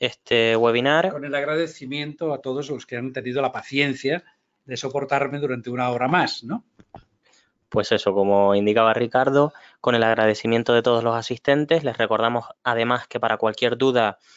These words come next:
Speaker 1: aquellos que son alumnos de los másters pueden escribir a su correspondiente tutora académica o al departamento de tutorías,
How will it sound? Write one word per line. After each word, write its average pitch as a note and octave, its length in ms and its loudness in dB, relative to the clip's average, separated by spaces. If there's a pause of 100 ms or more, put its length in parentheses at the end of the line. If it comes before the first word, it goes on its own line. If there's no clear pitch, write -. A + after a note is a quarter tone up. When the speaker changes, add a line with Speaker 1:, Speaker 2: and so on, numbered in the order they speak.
(300)
Speaker 1:
aquellos A#2 840 0
que A2+ 100 -8
son A#2+ 200 -4
alumnos A#2+ 280 -2
de A#2 80 0
los A2+ 140 -4
másters B2 540 -2
pueden A#2 280 0
escribir A#2 600 -6 (420)
a A2 320 2
su A2 440 -2
correspondiente A2+ 1160 0 (600)
tutora A#2+ 460 2
académica C3+ 720 2
o G#2+ 100 0
al G2+ 100 -2
departamento A2 600 -2
de A2+ 280 2
tutorías, C3+ 720 0